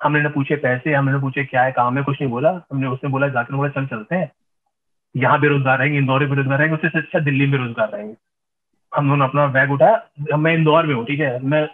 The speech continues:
अपने घर से बिलासपुर से इंदौर आया हुआ हूँ, बिल-, इंदौर से मैं दिल्ली चला गया बिना अपने घर वालों को बताए, न पैसे हैं, न कुछ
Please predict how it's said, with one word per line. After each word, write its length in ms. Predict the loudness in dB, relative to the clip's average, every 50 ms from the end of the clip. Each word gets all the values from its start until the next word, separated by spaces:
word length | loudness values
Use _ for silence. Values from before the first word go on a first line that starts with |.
| _ -4
अपने 280 | -2 -2 0 -2 0
घर 120 | 0 0 0
से 60 | 0
बिलासपुर 380 | 0 0 0 0 0 -2 -2
से 60 | -2 -2
इंदौर 260 | -2 0 0 0 0
आया 100 | 0 0
हुआ 120 | 2 2
हूँ, 180 | 2 0 0 -2
बिल-, 240 | -2 -6 -6 -6 -4
इंदौर 340 | -2 0 2 2 2 2
से 160 | 0 -2 -2 -2
मैं 360 | 0 2 2 2 2 0 0
दिल्ली 240 | -2 0 0 0 0
चला 220 | 0 0 0 2
गया 140 | 2 0 0
बिना 220 | 0 0 0 0
अपने 200 | 0 0 0 -2
घर 120 | 0 0 0
वालों 200 | 0 0 0 -4
को 60 | -6
बताए, 280 | -4 -2 2 2 2 2 0 -8 -20 -20 -4 _ 2
न 120 | 2 2
पैसे 520 | 4 4 2 2 2 0 -2 0 2 2
हैं, 120 | 2 2 2
न 100 | 0 -2
कुछ 180 | -2 -2 -8